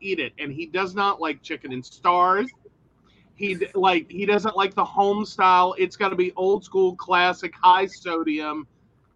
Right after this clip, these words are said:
chicken noodle. Like, that's it. That's your only option. I messed up in the beginning, very early on,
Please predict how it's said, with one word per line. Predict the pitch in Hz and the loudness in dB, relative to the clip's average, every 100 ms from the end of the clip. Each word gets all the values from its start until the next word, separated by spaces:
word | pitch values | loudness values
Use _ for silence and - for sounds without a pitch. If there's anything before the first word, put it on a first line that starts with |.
| _ _ _ _ _ _ | _ _ _ _ _ _
chicken | - 175 180 | -6 -4 -2
noodle. | 156 110 - _ _ _ _ _ _ _ _ _ _ _ _ _ _ | -4 -6 -12 _ _ _ _ _ _ _ _ _ _ _ _ _ _
Like, | 147 143 - 107 | -6 -6 -10 -8
that's | 165 180 - | 0 0 0
it. | 185 143 | -8 -6
That's | 135 - - | -12 -12 -20
your | _ | _
only | 170 170 185 | -4 -2 0
option. | 175 156 156 - 160 147 143 - _ - | 2 2 0 -4 -6 -6 -10 -14 _ 2
I | 151 175 | 4 4
messed | 190 175 170 - | 2 -4 -6 -4
up | 160 160 | -6 -6
in | 143 | -8
the | |
beginning, | 139 131 147 135 104 107 - _ _ _ _ _ | -10 -6 -6 -6 -10 -14 -20 _ _ _ _ _
very | 131 180 190 190 185 | -8 0 2 4 2
early | 170 170 160 | 0 -2 -2
on, | 151 143 123 | -2 -2 -4